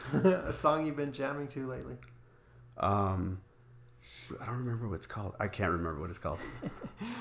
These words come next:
Speaker 3: Uh, if you lived to be a hundred, would you rather have the mind or the body of your prime self?
Speaker 1: The body.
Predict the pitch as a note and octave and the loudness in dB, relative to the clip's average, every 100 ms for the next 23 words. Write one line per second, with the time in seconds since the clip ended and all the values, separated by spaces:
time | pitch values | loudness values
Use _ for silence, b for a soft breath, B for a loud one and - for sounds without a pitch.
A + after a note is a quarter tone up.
0 | B3 A#3 F#3+ C3+ C#3 C3+ E3 D#3 F3+ E3+ | -8 -8 2 6 6 6 4 6 6 6
1 | E3 D#3+ D#3+ D#3 D#3 D3+ D3+ C#3+ C#3 C#3 | 6 6 6 6 6 6 4 2 6 8
2 | C#3 C#3+ C3+ B2+ C3 C#3 D3 B2+ B2 A#2 | 8 6 4 4 6 6 4 2 6 6
3 | A#2 A2+ A2+ B2+ A#2 A#2+ A2 B2+ - - | 6 2 2 2 2 2 0 0 -6 -14
4 | - - - - - - - - - - | -20 -20 -20 -20 -20 -20 -20 -20 -20 -20
5 | - - - - G2+ F#2+ F#2 E2+ | -20 -20 -20 -6 -2 2 4 4